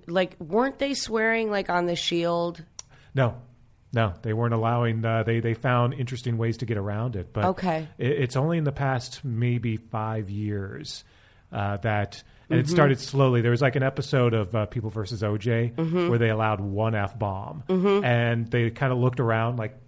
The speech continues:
Speaker 2: "Well, no one
Speaker 1: Nobody said
Speaker 2: complained. No one
Speaker 1: anything.
Speaker 2: said anything,
Speaker 1: Yes.
Speaker 2: so <laughs> let's open the floodgates."
Speaker 1: Well, you know, um,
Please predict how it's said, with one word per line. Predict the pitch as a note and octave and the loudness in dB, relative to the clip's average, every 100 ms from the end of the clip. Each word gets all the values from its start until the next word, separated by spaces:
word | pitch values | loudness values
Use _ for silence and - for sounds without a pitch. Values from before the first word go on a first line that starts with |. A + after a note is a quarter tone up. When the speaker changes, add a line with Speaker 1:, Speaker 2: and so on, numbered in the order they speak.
| - | -14
Speaker 2:
"Well, | C3 G3 B2 | -12 -12 -12
no | A#2+ | -6
one | D3+ | 0
Speaker 1:
Nobody | D#3 F3+ | 2 2
said | F#3 G3+ | 2 4
Speaker 2:
complained. | G#3 C4+ B3+ | 6 6 6
No | - | 8
one | A3 | 8
Speaker 1:
anything. | A3+ | 8
Speaker 2:
said | A3+ | 8
anything, | G#3+ | 10
Speaker 1:
Yes. | C#4+ D#4 D#4 C#4+ | 12 12 12 10
Speaker 2:
so | G3 F#3+ F#3 - | 10 10 10 6
<laughs> | A3+ | 4
let's | A3 - - - G#3 | 4 0 -12 -4 4
open | A3 C#4 | 4 4
the | C4+ | 0
floodgates." | - C#4+ D4+ C#4+ C4+ C4 - - - - | 0 -4 -4 -4 -6 -6 -10 -12 -16 -2
Speaker 1:
Well, | G#3 G#3+ G#3 | 4 4 4
you | G3 | -4
know, | G3+ G3+ G3+ - | 2 2 2 2
um, | F#3 F3 E3+ D#3+ | 2 2 0 -6